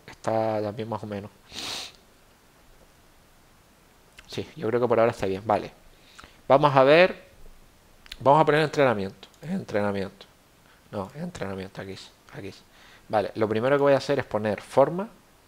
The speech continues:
muy alta. Vale. Descansar tras el partido, no.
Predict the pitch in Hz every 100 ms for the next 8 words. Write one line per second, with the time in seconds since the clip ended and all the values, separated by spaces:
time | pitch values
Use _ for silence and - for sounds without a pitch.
0 | _ _ _ _ _ _ _ _ _ _
1 | _ _ _ _ _ _ _ _ _ _
2 | _ _ _ _ _ _ _ _ _ _
3 | _ _ - 117 113 98 95 - 110 -
4 | _ _ _ _ _ _ _ _ _ _
5 | _ _ _ _ _ _ _ _ - 98
6 | 98 - _ 117 - 113 101 - 127 135
7 | 120 - 107 - 131 131 110 101 -